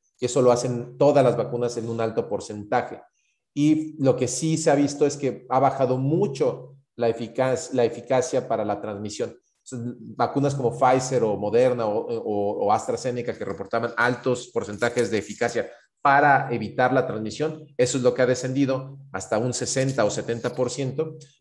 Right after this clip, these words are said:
pero no por eso dejan de ser buenas, ¿no? De hecho, hay muchos otros ejemplos de vacunas que finalmente no cortan la transmisión. Una de ellas es la vacuna de la tuberculosis.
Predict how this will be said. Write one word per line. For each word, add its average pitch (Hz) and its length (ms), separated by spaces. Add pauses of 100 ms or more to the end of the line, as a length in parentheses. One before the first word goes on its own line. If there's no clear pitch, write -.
pero 156 180
no 165 160
por 180 160
eso 175 340
dejan 139 280
de 123 60
ser 120 180
buenas, 107 360
¿no? 151 100
De 135 100
hecho, 139 120
hay 131 100
muchos 143 340
otros 135 280
ejemplos 113 300
de 110 60
vacunas 113 600 (420)
que 104 320
finalmente 117 440
no 123 180
cortan 123 320
la 110 80
transmisión. 104 480
Una 120 180
de 110 100
ellas 110 200
es 104 60
la 110 80
vacuna 107 320
de 101 60
la 95 100
tuberculosis. 110 800